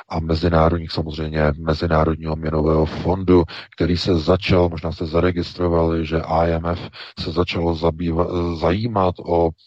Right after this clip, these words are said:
perspektivitu a progresivitu blockchainu jako technologie. Eh, víte, že Evropská centrální banka chce zavést digitální euro na bázi blockchainu.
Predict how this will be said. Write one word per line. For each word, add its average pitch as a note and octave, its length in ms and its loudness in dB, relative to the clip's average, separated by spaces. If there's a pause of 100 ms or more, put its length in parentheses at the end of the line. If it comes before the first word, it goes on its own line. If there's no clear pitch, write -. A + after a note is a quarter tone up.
(280)
perspektivitu G2 880 -4
a F2+ 80 0
progresivitu G2 1080 -4
blockchainu F#2 880 0
jako E2 320 -2
technologie. F2+ 800 0
Eh, F2 600 -2
víte, F#2+ 280 0
že F#2 140 -2
Evropská F2+ 420 -4
centrální F2 640 0
banka E2+ 720 -2
chce F#2 300 -8
zavést E2 680 0
digitální F2 840 -2
euro F#2 380 4
na E2+ 120 0
bázi D#2+ 440 -2
blockchainu. E2+ 720 -2